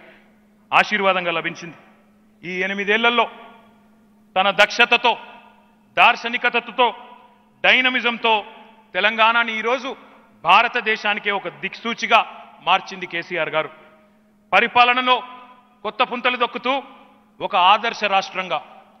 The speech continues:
సమ్మిళితమైన అభివృద్ధిని సాధిస్తున్న రాష్ట్రంగా, అభివృద్ధిని, సంక్షేమాన్ని జోడించి,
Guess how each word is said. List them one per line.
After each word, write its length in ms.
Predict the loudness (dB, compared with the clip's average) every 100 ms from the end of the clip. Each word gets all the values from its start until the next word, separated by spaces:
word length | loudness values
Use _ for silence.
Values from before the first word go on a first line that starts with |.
| _ _ _ -4
సమ్మిళితమైన 720 | -2 2 0 2 2 2 4
అభివృద్ధిని 420 | 4 2 0 -2
సాధిస్తున్న 540 | 2 2 2 -2 -4 2
రాష్ట్రంగా, 720 | 2 2 -2 0 0 -2 -20 -20 _ _ _ -4
అభివృద్ధిని, 560 | -2 -2 -2 -4 -4
సంక్షేమాన్ని 640 | -6 -8 -2 -2 0 -2 -2
జోడించి, 560 | 2 2 2 0 -4